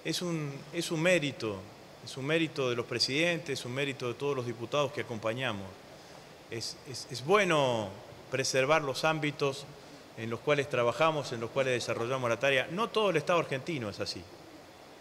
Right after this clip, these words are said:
ni me-, ni que hablar del Poder Judicial, ¿no? Pero, pero nosotros lo hacemos y eso es, eh, y eso es muy, y eso es muy valioso. Así que, presidente, a usted y a todos los compañeros diputados que terminan su mandato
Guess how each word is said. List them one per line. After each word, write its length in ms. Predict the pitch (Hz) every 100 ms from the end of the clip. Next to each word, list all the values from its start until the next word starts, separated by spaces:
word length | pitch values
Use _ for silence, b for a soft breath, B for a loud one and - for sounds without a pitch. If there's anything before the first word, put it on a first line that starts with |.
| 120
ni 200 | 117 113
me-, 180 | 139
ni 180 | 151 151
que 140 | 147 143
hablar 320 | 156 180 165
del 160 | 147
Poder 240 | 131 131 139
Judicial, 460 | 139 120 - 113
¿no? 500 | 87 - - - 113 156 - - - - - - -
Pero, 880 | - 135 131 127 123 120 113 104 101 101
pero 200 | 147 147
nosotros 360 | 156 156 202 165
lo 80 | 160
hacemos 420 | 196 185 165 -
y 80 | 165
eso 280 | - 147
es, 260 | 139 139 -
eh, 340 | 123 113 107 98 98 - - - - - - - - -
y 80 | 151
eso 160 | 156 156
es 40 |
muy, 520 | 139 143 131 120 113 101 104
y 60 | 151
eso 140 | 151
es 60 | 135
muy 140 | 135
valioso. 460 | 120 107 92 87 - - - - - - - - - - - - -
Así 220 | - 143 196
que, 140 | 180
presidente, 920 | 170 165 185 208 - 180 165 143 131 -
a 80 | 135
usted 380 | 131 220 214
y 100 | 180
a 140 | 147 151
todos 220 | 180 170
los 100 | 143
compañeros 500 | 143 123 139 156 143
diputados 580 | 135 127 156 190 156 131
que 120 | -
terminan 400 | 127 139 147 131
su 100 | -
mandato 560 | 123 135 170 156 131